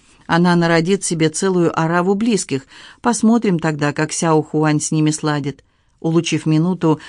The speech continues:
они будут улыбаться Тацуру, как улыбается Етоу,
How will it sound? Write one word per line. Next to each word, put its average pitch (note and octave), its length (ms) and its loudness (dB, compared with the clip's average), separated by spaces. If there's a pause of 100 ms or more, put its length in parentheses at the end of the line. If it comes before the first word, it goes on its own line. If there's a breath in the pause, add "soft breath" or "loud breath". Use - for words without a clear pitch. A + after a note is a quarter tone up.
(100)
они D#3+ 220 2
будут D3+ 300 0
улыбаться D3+ 560 0
Тацуру, G3+ 520 0
как F#3 200 -2
улыбается F#3 560 2
Етоу, F3 560 2